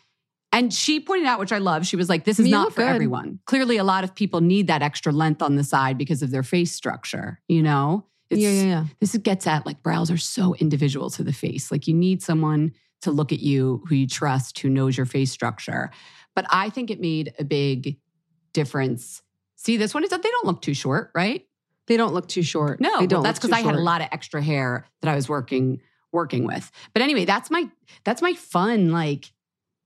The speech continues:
Speaker 1: tip I learned this week about beauty.
Speaker 2: Well, we d-, we interviewed someone. Her interview is coming out in a little bit. I don't wanna spoil the surprise, but we interviewed somebody who inspired me to do a major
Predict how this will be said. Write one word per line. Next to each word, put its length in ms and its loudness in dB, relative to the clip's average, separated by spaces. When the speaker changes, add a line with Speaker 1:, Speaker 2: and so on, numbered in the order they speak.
Speaker 1:
tip 300 -4
I 120 2
learned 280 0
this 240 -10
week 200 -6
about 320 -6
beauty. 520 -8
Speaker 2:
Well, 160 0
we 280 -2
d-, 160 -6
we 300 0
interviewed 520 -2
someone. 440 2
Her 220 0
interview 320 -2
is 120 -2
coming 320 2
out 120 0
in 60 -2
a 40 2
little 220 0
bit. 420 -2
I 60 0
don't 160 0
wanna 180 2
spoil 560 0
the 120 -4
surprise, 580 -4
but 120 -4
we 140 2
interviewed 380 0
somebody 340 2
who 180 0
inspired 500 0
me 120 2
to 120 -6
do 120 -2
a 80 -8
major 720 0